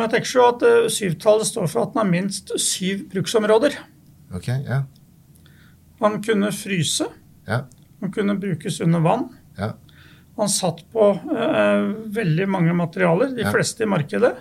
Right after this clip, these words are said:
Speaker 2: Ja.
Speaker 1: Han limte sterkere, eh, tørka raskere,
Speaker 2: Ja.
Speaker 1: tålte U V-stråler,
Speaker 2: Ja.
Speaker 1: og da mengden av bruksområder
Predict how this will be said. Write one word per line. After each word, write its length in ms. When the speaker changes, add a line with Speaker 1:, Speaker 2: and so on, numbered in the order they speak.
Speaker 2:
Ja. 140
Speaker 1:
Han 160
limte 680
sterkere, 680
eh, 100
tørka 560
raskere, 640
Speaker 2:
Ja. 120
Speaker 1:
tålte 420
U 220
V-stråler, 680
Speaker 2:
Ja. 140
Speaker 1:
og 600
da 280
mengden 460
av 140
bruksområder 680